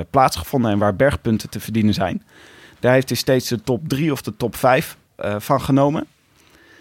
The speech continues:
En bij gelijke tijd kreeg de renner steeds de hoogste punten voor die positie toegewezen. Daar heeft hij een lijstje van gemaakt. En, eh, daar heeft hij, eh, ons een hele Excel-sheet van gestuurd.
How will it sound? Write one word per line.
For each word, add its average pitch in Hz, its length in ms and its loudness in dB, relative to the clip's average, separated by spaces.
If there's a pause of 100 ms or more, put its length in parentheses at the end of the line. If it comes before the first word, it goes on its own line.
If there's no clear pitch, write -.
(260)
En 131 220 4
bij 127 200 4
gelijke 151 320 -2
tijd 135 240 2
kreeg 127 220 -8
de 127 60 -8
renner 127 240 0
steeds 127 400 -2
de 113 80 0
hoogste 135 360 -2
punten 117 320 -6
voor 113 160 -6
die 107 100 -6
positie 110 540 -6 (100)
toegewezen. 110 640 -2 (440)
Daar 131 100 2
heeft 143 120 2
hij 165 100 4
een 147 60 4
lijstje 113 220 0
van 107 140 -6
gemaakt. 98 400 -6 (240)
En, 123 280 2
eh, 113 360 -2
daar 123 140 2
heeft 131 180 0
hij, 117 240 -4
eh, 110 100 -2
ons 127 220 -6
een 120 60 -2
hele 147 220 2
Excel-sheet 165 580 0
van 160 160 0
gestuurd. - 460 -6